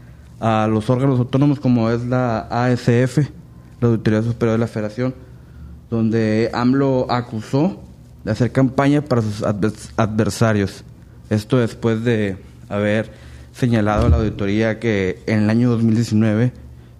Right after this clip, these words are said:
no cuadraban los, no cuadraban los, los números.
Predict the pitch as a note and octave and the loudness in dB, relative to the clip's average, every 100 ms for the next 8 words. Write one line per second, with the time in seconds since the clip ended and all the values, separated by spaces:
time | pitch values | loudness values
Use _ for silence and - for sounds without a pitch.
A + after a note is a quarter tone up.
0 | - - A#2 B2+ C3 C3 B2+ A2 A#2+ A2+ | -12 0 2 4 4 2 2 0 0 2
1 | A#2 B2+ B2+ B2+ B2 - - - - - | 2 4 4 2 -2 -10 -20 -20 -20 -6
2 | A#2 G#2 G2 F#2 E2+ - - - - - | -2 0 0 0 -2 -6 -16 -20 -20 -20
3 | - - - - - - - - - - | -20 -20 -20 -20 -20 -20 -20 -20 -20 -20
4 | - - - - - - A2+ A2 B2 A#2 | -20 -20 -20 -20 -12 -2 0 2 4 4
5 | A#2+ B2+ A2 G2+ - - - - - - | 4 4 2 -2 -10 -20 -20 -18 -18 -20
6 | - A2 A2 B2 B2+ B2 A2+ | -2 2 4 4 4 2 0